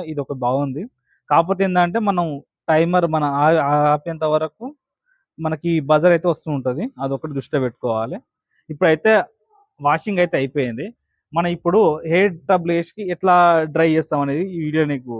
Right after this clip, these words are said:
ఇప్పుడు మీకైతే క్లియర్‌గా చూపిస్తా, చూడండి. ఇప్పుడు నేనైతే పిండి అయితే, అయితే పిండేయట్లేదు. ఆ, అట్లా కూడా చేసుకోవచ్చు.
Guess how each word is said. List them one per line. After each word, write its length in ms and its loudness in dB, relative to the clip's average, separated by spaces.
ఇప్పుడు 180 -6
మీకైతే 360 0
క్లియర్‌గా 420 2
చూపిస్తా, 460 -4
చూడండి. 320 0
ఇప్పుడు 260 -2
నేనైతే 340 2
పిండి 300 0
అయితే, 180 2
అయితే 200 -2
పిండేయట్లేదు. 680 0
ఆ, 60 -8
అట్లా 200 0
కూడా 200 2
చేసుకోవచ్చు. 600 0